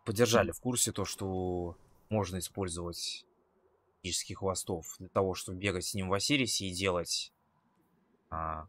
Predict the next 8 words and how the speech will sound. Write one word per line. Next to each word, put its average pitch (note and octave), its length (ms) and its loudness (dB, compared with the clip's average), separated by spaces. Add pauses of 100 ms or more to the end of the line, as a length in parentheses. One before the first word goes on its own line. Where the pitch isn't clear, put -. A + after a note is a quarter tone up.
(140)
задания, F2 480 0
собственно. E2 540 -4 (1400)
На F2+ 160 0
печать F2+ 380 -4
щас - 280 -4
я E2+ 80 -4
покажу, F2+ 380 -8
где F#2 240 -18